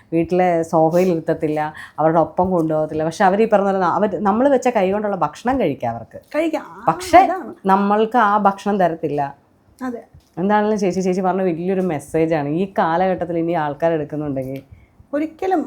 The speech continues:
Speaker 2: അങ്ങനെ ചെയ്യല്ലേ. ദൈവത്തെ വിചാരിച്ച് നിങ്ങളിൽ ഒരാളായി കാണും. എനിക്കതാണ് പറയാം, ഒരു നല്ല നാൾ വന്ന ഒരു ജോഡി വസ്ത്രം, അല്ലെ ഒരു നൂറ് രൂപ കാശ് കൊടുത്തിട്ട് നിങ്ങളുടെ വീടും ആഘോഷിക്കട്ടെ എന്ന് പറയും. ശരിക്കും മാട് പണിയുമ്പോൾ അവർ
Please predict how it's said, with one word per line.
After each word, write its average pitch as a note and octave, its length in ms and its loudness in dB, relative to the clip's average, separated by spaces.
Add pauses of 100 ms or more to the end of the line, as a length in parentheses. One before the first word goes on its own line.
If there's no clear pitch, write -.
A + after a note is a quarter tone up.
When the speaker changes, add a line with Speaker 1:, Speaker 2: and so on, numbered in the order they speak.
Speaker 2:
അങ്ങനെ D4+ 280 -2
ചെയ്യല്ലേ. C4+ 540 -4 (560)
ദൈവത്തെ E4 360 -4
വിചാരിച്ച് B3+ 360 0
നിങ്ങളിൽ D4 420 2
ഒരാളായി C4+ 420 2
കാണും. G3+ 320 -8 (540)
എനിക്കതാണ് D4+ 380 0
പറയാം, B3+ 200 0
ഒരു C4 120 0
നല്ല C4 300 0
നാൾ C4 220 -2
വന്ന A#3 280 -6
ഒരു B3 80 -2
ജോഡി B3 240 -4
വസ്ത്രം, G#3+ 380 -10 (840)
അല്ലെ C#4 160 0
ഒരു D4 120 2
നൂറ് C4+ 260 0
രൂപ C4+ 160 -2
കാശ് A#3 280 -4
കൊടുത്തിട്ട് A3 420 -6 (100)
നിങ്ങളുടെ C#4+ 320 0
വീടും B3+ 320 0
ആഘോഷിക്കട്ടെ A#3 640 -2
എന്ന് B3+ 280 -4
പറയും. G3 380 -2 (1200)
ശരിക്കും C#4 460 -4
മാട് C#4 320 0
പണിയുമ്പോൾ C#4+ 480 -2
അവർ C4+ 120 0